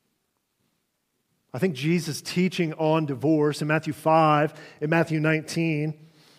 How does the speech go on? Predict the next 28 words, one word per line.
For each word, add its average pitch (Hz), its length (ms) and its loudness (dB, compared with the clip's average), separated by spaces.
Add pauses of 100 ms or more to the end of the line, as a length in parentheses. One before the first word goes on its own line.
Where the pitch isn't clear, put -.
it 156 140 0
has 180 260 6
something 196 320 2
to 160 60 0
say 185 220 4
to 170 140 4
us 190 240 6
about 175 200 4
our 180 80 4
marriages. 175 800 2 (1700)
And, 180 200 -2
and 190 140 2
we 208 100 6
should 190 280 0
know 208 380 6
that 165 200 4 (560)
our 196 300 8
marriages 185 560 4
communicate 208 640 4
something 202 380 2
to 220 120 2
the 202 80 6
world 190 400 6
around 185 440 4
us 180 180 4
about 180 420 4
our 180 320 4
God. 151 480 2